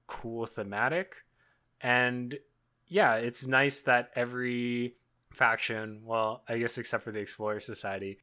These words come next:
kind of has their own flavor of that, that they can kind of bring to bear. And it, I feel like it kind of adds a little to, I guess, the faction identity, even if it's kind of inadvertent,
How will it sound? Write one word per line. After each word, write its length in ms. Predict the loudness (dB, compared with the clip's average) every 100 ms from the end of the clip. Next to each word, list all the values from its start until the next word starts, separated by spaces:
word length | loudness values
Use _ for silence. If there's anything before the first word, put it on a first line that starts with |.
| _ _ -4
kind 200 | -2 -2
of 100 | 0
has 260 | 0 0
their 180 | -4 -8
own 200 | -8 -10
flavor 480 | -8 -4 -4 -4 -6
of 120 | -6
that, 200 | -6 -6
that 160 | -8 -10
they 80 |
can 160 | -10 -8
kind 160 | -6 -6
of 120 | -6
bring 220 | -10 -10
to 120 | -10
bear. 320 | -8 -6 -6
And 120 | -8 -10
it, 140 | -12 -18 -20 -6
I 60 | -4
feel 180 | 0 0
like 180 | 0
it 100 | -4
kind 240 | -2 0 2
of 240 | 0 -4 -18 _ _ 0
adds 280 | 2 2 0
a 60 |
little 400 | -4 -2 -2 -2
to, 760 | -2 -2 -2 -6 -6 -8 -8 -12 _ _ _ -6
I 80 | -2
guess, 160 | 0
the 100 | 0
faction 480 | -2 -4 -4 -2 0
identity, 800 | 0 0 -2 -2 -4 -2 -2 -4
even 260 | -4 -2 -2
if 120 | -2
it's 120 | -4
kind 180 | -2 -2
of 80 | -4
inadvertent, 800 | -6 -6 -6 -4 -4 -4 -12